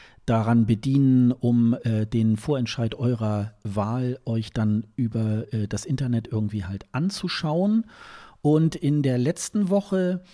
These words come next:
ging es los mit der ersten Vorrunde in Litauen. Äh, das Land stellen wir tatsächlich noch mal für die nächste Folge noch mal zurück,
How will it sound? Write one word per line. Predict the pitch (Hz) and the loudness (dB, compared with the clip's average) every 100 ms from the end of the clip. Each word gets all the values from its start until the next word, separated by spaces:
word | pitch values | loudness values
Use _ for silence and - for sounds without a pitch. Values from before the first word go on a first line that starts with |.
| - _ _ - | -20 _ _ 0
ging | 160 175 160 | 2 2 0
es | 151 143 - | -4 -4 -4
los | 135 139 160 160 - | -2 0 0 -2 -4
mit | 156 151 - | -2 -2 -2
der | 139 | -2
ersten | 139 135 - | -2 -4 -6
Vorrunde | 135 - 147 135 139 135 127 | -8 -6 -4 -2 0 0 0
in | - 120 | 0 0
Litauen. | 113 175 - 196 202 233 269 - | 2 0 -2 -2 0 0 -2 -2
Äh, | 139 131 | -2 -2
das | 120 127 131 - - - | -2 -4 -4 -8 -12 -6
Land | 135 151 165 | -2 0 -2
stellen | - 143 160 165 | 0 0 2 0
wir | 143 | -2
tatsächlich | - 147 151 147 123 | -4 -8 -6 -6 -6
noch | 123 | -4
mal | 135 | -4
für | - 123 | -4 -2
die | 113 | 2
nächste | 113 165 240 - 110 | 2 2 0 -4 -6
Folge | - 101 107 | -2 -2 0
noch | 107 104 | -2 -2
mal | 117 104 | -2 -4
zurück, | - 110 175 - | -4 -2 -2 -4